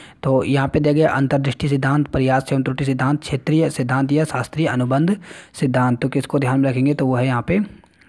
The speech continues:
शास्त्रीय अनुबंध सिद्धांत को। और देखिए दोस्तों, यही क्वेश्चन है जो दो हज़ार अठारह में पूछा गया था। तो चलिए आपको हम दिखा भी देते हैं कि दो हज़ार अठारह में ये कौन से क्वेश्चन नंबर पर ये पूछा गया था।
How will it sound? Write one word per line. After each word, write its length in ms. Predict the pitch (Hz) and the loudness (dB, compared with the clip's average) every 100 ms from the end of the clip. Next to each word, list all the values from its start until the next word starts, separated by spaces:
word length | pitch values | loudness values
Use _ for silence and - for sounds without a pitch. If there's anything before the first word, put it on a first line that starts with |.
| - | -12
शास्त्रीय 480 | - 131 - 151 | -4 -4 -2 0
अनुबंध 1040 | 175 127 175 240 - - - - 131 139 165 | 2 2 0 -2 -10 -20 -10 -4 0 2 2
सिद्धांत 480 | - 127 120 127 | 0 0 0 0
को। 200 | 135 180 | 0 2
और 160 | 160 139 | 4 4
देखिए 240 | 139 135 | 2 0
दोस्तों, 240 | 160 135 151 | 0 0 2
यही 160 | 135 147 | 2 2
क्वेश्चन 320 | 151 - 135 | 0 0 -2
है 80 | 143 | 0
जो 320 | 143 160 180 - - - | 2 0 0 -8 -14 -6
दो 200 | 131 139 | 0 2
हज़ार 220 | 131 147 | 2 2
अठारह 400 | 135 - 131 127 | 2 0 0 2
में 140 | 131 156 | 2 0
पूछा 320 | 123 120 135 | -2 -2 0
गया 200 | 127 123 | 0 0
था। 120 | 156 | 0
तो 100 | 175 | -2
चलिए 300 | 165 131 135 | -2 0 0
आपको 260 | 131 123 135 | 0 -2 0
हम 120 | 139 | 0
दिखा 300 | 135 - 123 | 0 -2 0
भी 100 | 131 | 0
देते 220 | 135 139 | 0 2
हैं 140 | 147 | 0
कि 140 | 156 156 | 0 0
दो 100 | 131 | 0
हज़ार 140 | 123 | 0
अठारह 280 | 123 131 127 | 0 -2 0
में 120 | 131 | 2
ये 240 | 139 143 185 - - - | 2 2 0 -6 -20 -6
कौन 200 | 147 151 | 0 0
से 140 | 143 | 2
क्वेश्चन 240 | 151 135 143 | 0 0 0
नंबर 240 | 135 123 | 2 0
पर 140 | 123 147 | 0 0
ये 80 | |
पूछा 300 | 151 127 - | 0 -2 -2
गया 180 | 120 113 | 0 0
था। 240 | 110 110 | -2 -6